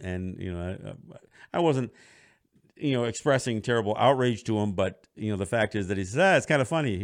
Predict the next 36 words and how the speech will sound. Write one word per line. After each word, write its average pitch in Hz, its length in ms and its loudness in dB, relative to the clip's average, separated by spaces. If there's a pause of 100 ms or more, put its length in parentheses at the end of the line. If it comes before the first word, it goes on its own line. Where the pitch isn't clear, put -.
(100)
It's 101 100 -10
kinda 123 160 -4
funny 135 260 -2
that 101 220 -2
you, 90 260 -4
uh, 85 320 -4
you 95 160 -8
know, 87 100 -10
that 87 180 -10
they, 90 180 -8 (260)
that 98 120 -6
they 92 100 -8
l-, 90 240 -10
l-, 101 160 -12 (120)
grabbed 92 280 -2
you 92 60 -6
at 85 80 -6
the 87 80 -10
border." 82 400 -8 (640)
And, 87 640 -8
you 92 140 -10
know, 90 100 -6
they 98 140 0
also 110 280 2
got 95 180 2
a 92 40 0
hold 95 260 -2
of 82 200 -6 (120)
the, 85 500 -8
the, 82 200 -10 (260)
the 87 180 -14
probation 95 420 -4
officer 85 280 -8
at 82 80 -10
that 82 140 -14
time 85 300 -8